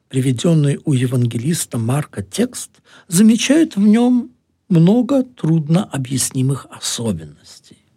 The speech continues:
О них мы не будем распространяться, это дело ученых людей, которые приходят к выводу,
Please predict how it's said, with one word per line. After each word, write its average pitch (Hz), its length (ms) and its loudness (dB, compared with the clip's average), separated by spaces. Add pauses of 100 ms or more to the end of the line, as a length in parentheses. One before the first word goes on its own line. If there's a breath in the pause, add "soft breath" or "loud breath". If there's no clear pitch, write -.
(380 loud breath)
О 302 80 2
них 311 260 2
мы 214 120 6
не 170 100 4
будем 131 500 -6 (200 soft breath)
распространяться, 175 1500 -2
это 185 280 -6
дело 110 260 -2
ученых 110 600 0
людей, 175 520 0 (1200 loud breath)
которые 254 380 4
приходят 247 460 2
к - 100 -8
выводу, 214 640 2